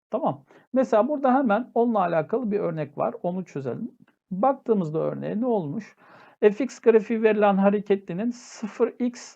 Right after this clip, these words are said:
aralığında kazandığı kinetik enerji E ise üç x konumundaki kinetik enerjisi kaç E'dir?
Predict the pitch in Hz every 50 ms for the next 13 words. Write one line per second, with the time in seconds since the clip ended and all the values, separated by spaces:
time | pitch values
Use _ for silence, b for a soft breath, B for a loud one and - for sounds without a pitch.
0 | _ - 196 190 190 180 165 160 165 151 139 135 135 127 143 226 285 - _ _
1 | _ _ _ _ _ _ _ _ _ - - 202 220 202 220 233 214 190 165 151
2 | 143 151 - - 196 208 208 202 - - 208 180 151 135 127 127 127 - 139 -
3 | - - 165 180 202 226 254 254 247 - - 214 247 285 - _ b b b b
4 | b b b b _ _ - 269 269 - - 240 - - - - 196 170 170 156
5 | 151 143 143 135 131 143 131 135 - 202 220 226 220 - 240 220 208 180 170 190
6 | 185 - - 330 - - 240 214 - - 147 123 120 - - - _ _